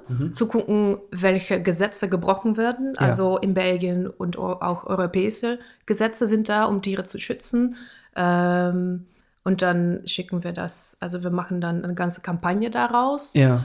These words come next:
Speaker 2: dass wir dann erklären, was passiert,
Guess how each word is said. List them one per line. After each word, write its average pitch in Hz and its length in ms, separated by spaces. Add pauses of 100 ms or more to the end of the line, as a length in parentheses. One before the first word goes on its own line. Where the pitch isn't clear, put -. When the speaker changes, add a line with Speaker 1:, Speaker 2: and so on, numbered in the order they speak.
(120)
Speaker 2:
dass 196 200
wir 202 80
dann 180 240
erklären, 180 640
was 180 260
passiert, 226 640